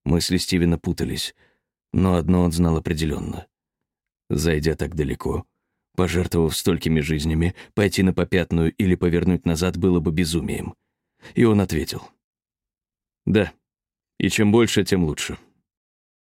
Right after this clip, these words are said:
«Тем не менее, вы проявляете редкостную щепетильность по отношению к какой-то дюжине пленных, расстрелянных солдатами, жизнь которых они обратили в кошмар». Стивен улыбнулся.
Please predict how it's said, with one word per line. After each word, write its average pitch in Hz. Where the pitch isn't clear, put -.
«Тем 139
не 120
менее, 98
вы 147
проявляете 147
редкостную 117
щепетильность -
по 90
отношению 101
к -
какой-то 104
дюжине 87
пленных, 76
расстрелянных 92
солдатами, 78
жизнь 110
которых 90
они 110
обратили 104
в -
кошмар». -
Стивен 82
улыбнулся. 78